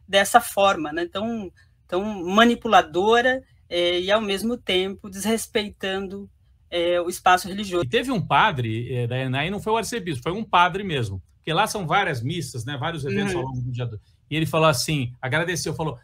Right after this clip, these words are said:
Speaker 2: "Agradeço a vocês que estão aqui do lado de dentro da igreja", ou seja, vocês não estão lá na baderna lá fora, vocês que estão aqui do lado de dentro, porque vocês entendem o que que é o dia de hoje.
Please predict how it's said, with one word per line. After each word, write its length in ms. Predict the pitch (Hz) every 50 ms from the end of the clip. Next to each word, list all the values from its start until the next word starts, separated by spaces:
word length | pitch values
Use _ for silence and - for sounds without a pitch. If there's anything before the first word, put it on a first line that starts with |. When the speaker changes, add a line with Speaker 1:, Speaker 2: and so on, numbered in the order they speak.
| _ _
Speaker 2:
"Agradeço 500 | - 160 165 190 190 190 240 262 - 262
a 20 |
vocês 520 | 220 220 202 190 - - 240 254 240 196 -
que 60 | -
estão 160 | - 233 226
aqui 180 | 208 - 269 233
do 80 | 220
lado 160 | 220 247 262 214
de 100 | 240 277
dentro 540 | 208 190 233 240 240 240 233 214 - 196 180
da 120 | 156 160 160
igreja", 360 | 143 139 127 127 117 107 147
ou 60 | 135
seja, 220 | 113 156 131 127
vocês 180 | 131 123 202 190
não 60 | 202
estão 160 | 196 233 247
lá 80 | 254 254
na 100 | 240 233
baderna 500 | 196 190 196 180 151 170 165 160 151 147 143
lá 140 | 143 135 123
fora, 320 | - 131 110 98 92 - _ _ _ _ _ _ _ _
vocês 220 | - 135 123 208 196
que 20 | -
estão 100 | 214 208
aqui 140 | 196 - 202
do 60 | 185
lado 160 | 175 165 151
de 80 | 127 127
dentro, 460 | 110 127 156 196 220 - - 247 - _ _ _ _ _ _ _ _ _ _
porque 220 | - 175 160 190
vocês 300 | 202 190 156 226 233 202
entendem 540 | 214 220 202 160 160 202 202 202 190 160 151 156
o 60 | 151
que 120 | - 202
que 120 | 185 - 196
é 40 |
o 60 | 185 175
dia 180 | 156 175 175
de 100 | 151 156
hoje. 380 | 139 120 110 104 98 - -